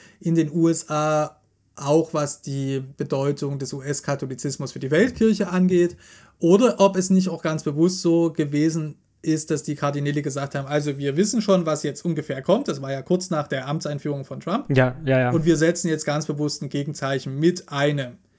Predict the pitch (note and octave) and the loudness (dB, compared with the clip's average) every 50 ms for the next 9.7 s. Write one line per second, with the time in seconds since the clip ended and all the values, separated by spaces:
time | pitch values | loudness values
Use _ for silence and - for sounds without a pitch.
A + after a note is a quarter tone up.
0 | _ - D3 C#3+ C3+ C3+ C3+ C#3 C#3 - D3+ D3 D#3 D#3+ D#3 D3+ D3 - - C3 | _ -4 -2 0 0 0 -2 -4 -4 0 2 2 4 4 2 0 -2 -4 -6 -8
1 | B2 - D3+ D3+ E3 G#3+ C#4 D#4+ E4 E4 - A#3 A3 G3+ F#3 G3+ F#3+ F#3+ - G3+ | -6 0 2 4 6 6 6 4 2 2 2 2 2 4 2 2 0 -2 -2 0
2 | G#3+ G#3 G3 F#3+ - _ _ _ _ _ - D3+ C#3+ - C#3+ C3 C#3 F3 G#3+ G#3+ | 2 2 0 -2 -6 _ _ _ _ _ -10 -8 -6 -6 -4 0 2 2 2 2
3 | A3 F#3 G3+ F3+ F3 E3 - F3 D#3+ D#3+ D3+ - F3+ F3+ F3 F3 D3+ C#3+ C#3+ C#3 | 2 2 2 2 2 2 0 0 0 0 -2 0 0 2 2 2 0 0 -2 -2
4 | C#3 D3 D3 D#3 D3+ - E3 D#3+ - D#3+ D3 - D3 C3+ C#3+ D3+ - D3+ D3 C#3 | -4 -2 -2 -2 -4 -2 -4 -4 -4 -6 -6 -6 -6 -6 -6 -6 -6 -6 -6 -6
5 | - D#3 D3 C#3 - C#3+ C#3 C#3 C3+ - _ _ _ - - D3+ C#3+ C#3+ C3+ - | -4 -6 -6 -6 -8 -8 -8 -10 -12 -14 _ _ _ -8 -6 -6 -6 -6 -6 -4
6 | - C#3 C#3+ D3 - D3 C3+ C3+ C3 - _ _ _ _ _ - E3+ F3+ F#3 F#3+ | -4 -4 -2 -2 -4 -6 -6 -6 -10 -14 _ _ _ _ _ 4 6 6 6 4
7 | F#3 D3 D3 C#3 C#3+ C3+ - - C3 C3+ B2+ B2 A#2+ B2 - - B2+ - C3+ C3+ | 2 -2 -2 -2 -2 -4 -4 -6 -8 -8 -8 -8 -10 -12 -12 -12 -10 -10 -12 -12
8 | - - - - - _ _ _ _ _ _ _ _ - - D#3+ D#3 D#3 D3+ - | -12 -12 -14 -14 -16 _ _ _ _ _ _ _ _ -10 -4 -2 -2 -2 0 -2
9 | D3+ C#3+ C#3+ C3 C3+ - - C3 C3+ - - D#3+ F#3+ B3 | -4 -2 -4 -6 -8 -8 -10 -10 -10 -8 -6 -6 -6 -6